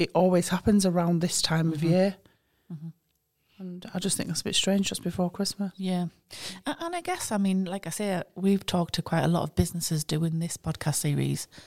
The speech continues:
Speaker 2: and I don't think there's anybody ever says that recruitment is easy at the moment.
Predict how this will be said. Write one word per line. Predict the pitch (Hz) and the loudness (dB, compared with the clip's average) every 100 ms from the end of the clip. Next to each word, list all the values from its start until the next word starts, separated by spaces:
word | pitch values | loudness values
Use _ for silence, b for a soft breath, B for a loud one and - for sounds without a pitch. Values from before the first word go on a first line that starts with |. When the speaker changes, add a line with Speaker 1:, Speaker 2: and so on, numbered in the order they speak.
| B B B | B B B
Speaker 2:
and | 175 | 4
I | 170 | 6
don't | 170 165 | 2 0
think | 170 | -2
there's | 175 - | -4 -2
anybody | 180 170 156 160 160 156 _ _ - | 0 0 -2 -4 -4 -10 _ _ -2
ever | 156 | -2
says | - 151 151 - | -2 -4 -4 -6
that | 139 - - | -8 -8 -8
recruitment | 170 - 151 143 143 | -8 -4 0 2 2
is | 143 - | 0 0
easy | 147 143 147 143 _ - | 0 2 2 -2 _ -12
at | - | -4
the | 135 | 2
moment. | 135 131 131 | 6 6 4